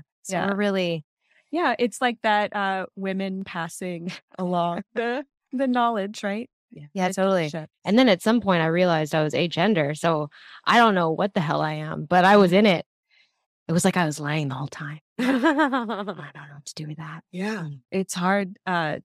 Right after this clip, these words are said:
Speaker 2: to keep realizing things about yourself.
Speaker 1: I'm tired of
Speaker 2: When
Speaker 1: it.
Speaker 2: just,
Speaker 1: Peop-
Speaker 2: it's very tiring.
Speaker 1: People are like, "Maybe you have A D H D." I'm like, "I'm done with diagnoses. I
Speaker 2: Yeah.
Speaker 1: no more diagnoses.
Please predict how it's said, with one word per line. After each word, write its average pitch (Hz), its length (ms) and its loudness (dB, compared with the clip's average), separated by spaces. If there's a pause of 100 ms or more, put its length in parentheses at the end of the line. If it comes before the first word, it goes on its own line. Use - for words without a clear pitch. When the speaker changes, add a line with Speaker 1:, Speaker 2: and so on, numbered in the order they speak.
Speaker 2:
to 165 100 -10
keep 175 260 -8
realizing 160 520 -4
things 160 280 -10
about - 220 -6
yourself. 208 420 -8
Speaker 1:
I'm 277 80 -8
tired 453 520 4
of 359 40 2
Speaker 2:
When 269 140 2
Speaker 1:
it. 233 140 2
Speaker 2:
just, 240 460 0
Speaker 1:
Peop- 262 120 2
Speaker 2:
it's 226 100 -10
very 160 460 0
tiring. 104 520 -6
Speaker 1:
People 254 200 0
are 277 80 4
like, 247 200 2
"Maybe 311 300 -2
you 403 100 2
have 370 120 0
A 262 120 0
D 254 120 0
H - 140 -2
D." 254 100 2
I'm 208 80 0
like, 175 160 -2
"I'm 180 160 0
done 185 420 2
with 185 140 -4
diagnoses. 160 760 -2
I 214 80 -4
Speaker 2:
Yeah. 208 120 -2
Speaker 1:
no 240 200 6
more 311 160 2
diagnoses. 208 840 2